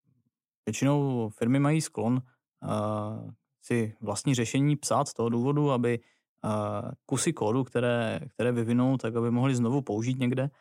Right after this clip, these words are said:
A jsou to většinou nějaké věci, které se týkají přímo jejich biznisu. To znamená, mají tím pokrytou svoji, a, doménu, svoji problémovou oblast a,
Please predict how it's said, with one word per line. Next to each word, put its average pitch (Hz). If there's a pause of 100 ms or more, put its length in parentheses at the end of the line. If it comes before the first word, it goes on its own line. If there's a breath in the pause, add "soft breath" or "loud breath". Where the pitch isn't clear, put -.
(420 soft breath)
A 113
jsou 117
to 135
většinou 127
nějaké 120
věci, 117
které 117
se 123
týkají 117
přímo 117
jejich 120
biznisu. 110
To -
znamená, 107
mají 110
tím 123
pokrytou 113
svoji, 113 (320)
a, 104
doménu, 123
svoji 113
problémovou 110
oblast 110 (580)
a, 113